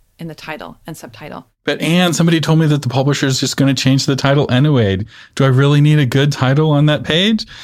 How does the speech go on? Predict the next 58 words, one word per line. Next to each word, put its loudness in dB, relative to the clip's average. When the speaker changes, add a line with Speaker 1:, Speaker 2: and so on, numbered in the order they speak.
Speaker 1:
Yes, -2
you -8
do. -8
<laughs> -2
And -6
then -2
I -4
also -6
always -8
recommend -8
that -10
you -8
have -10
a -12
section -14
where -12
you -12
have -10
alternate -10
titles -12
so -12
you -10
don't -12
sound -14
like -14
a -18
diva -8
that's -14
stuck -18
on -12
your -14
one -12
title, -12
even -6
if -8
you -8
love -10
it. -20
So -8
if -10
you -8
have -10
a -14
couple -12
of -8
other -6
really -6
great -8
ideas, -10
put -14
those -10
in -8
an -8
alternate -12
titles, -10
uh, -12
that -12
you -12